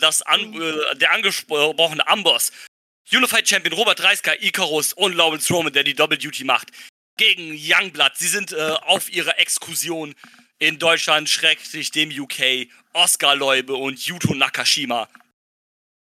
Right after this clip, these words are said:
Speaker 1: Eben Youngblood. Ähm, sehr coole Präsentation, neue coole Gear. Gefällt mir richtig gut.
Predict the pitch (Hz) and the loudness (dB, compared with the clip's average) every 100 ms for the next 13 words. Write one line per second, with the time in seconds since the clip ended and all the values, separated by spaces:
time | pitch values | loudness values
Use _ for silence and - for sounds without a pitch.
0 | _ 180 170 131 135 131 127 131 - - | _ 0 0 2 0 2 0 0 -4 -18
1 | - _ - 123 117 113 127 135 262 262 | -20 _ 0 2 0 -8 -4 2 2 2
2 | 214 165 190 170 170 - 226 226 147 - | -4 0 -2 0 0 2 2 -2 -8 -20
3 | _ 170 214 208 196 170 160 190 208 202 | _ 2 2 0 -4 -4 -2 0 0 0
4 | - - _ _ - 160 196 147 139 131 | -2 -16 _ _ -8 0 2 2 0 2
5 | - - 120 120 | 0 -4 -8 -12